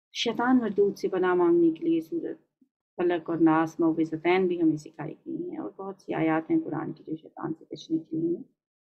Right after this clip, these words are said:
बताई गई हैं। हमें वो आयत पढ़ लेनी चाहिए फ़ौरन, जैसे मूसा अलैहिस्सलाम ने जब एक मुक्का ही मारा तो वो बंदा ही कत्ल हो गया। अब वो तो नहीं चाहते थे, उन्होंने फ़ौरन कहा, "ये शैतान की तरफ से", फ़ौरन अल्लाह से माफ़ी मांग लिए, कहा, "रब्बी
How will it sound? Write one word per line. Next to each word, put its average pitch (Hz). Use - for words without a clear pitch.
बताई 160
गई 156
हैं। 175
हमें 180
वो 175
आयत 165
पढ़ 180
लेनी 165
चाहिए 160
फ़ौरन, 185
जैसे 175
मूसा 180
अलैहिस्सलाम 165
ने 170
जब 160
एक 160
मुक्का 185
ही 269
मारा 196
तो 190
वो 185
बंदा 208
ही 214
कत्ल 208
हो 175
गया। 165
अब 156
वो 170
तो 214
नहीं 277
चाहते 240
थे, 214
उन्होंने 202
फ़ौरन 262
कहा, 202
"ये 190
शैतान 165
की 156
तरफ -
से", -
फ़ौरन 277
अल्लाह 214
से 202
माफ़ी 180
मांग 170
लिए, 160
कहा, 170
"रब्बी 170